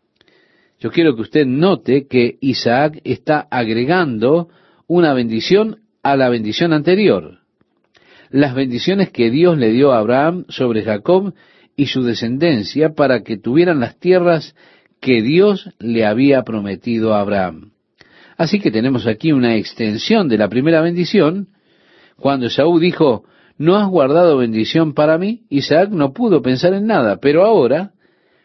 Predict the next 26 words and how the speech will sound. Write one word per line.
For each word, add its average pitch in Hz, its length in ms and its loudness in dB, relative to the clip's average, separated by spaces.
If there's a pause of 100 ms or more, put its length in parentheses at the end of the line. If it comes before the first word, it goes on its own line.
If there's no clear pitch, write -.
(120)
cuando 104 280 -2
viene 175 240 0
Jacob 139 420 0
ante 107 380 0
él, 202 220 -2 (720)
él 151 420 2
agrega 147 760 0
una 139 260 -2
bendición, 104 760 -6
la 110 140 0
bendición 107 640 -4
de 117 100 0
Abraham 139 640 -2 (200)
que 120 180 -2
es 123 100 -4
puesta 156 400 -2
sobre 101 280 -4
Jacob 165 460 -2 (520)
y 139 140 2
su 113 200 -4
descendencia. 104 1040 -4
Así 156 380 2
envió 113 360 2
Isaac 127 460 -2
a 117 100 -10
Jacob, 151 560 0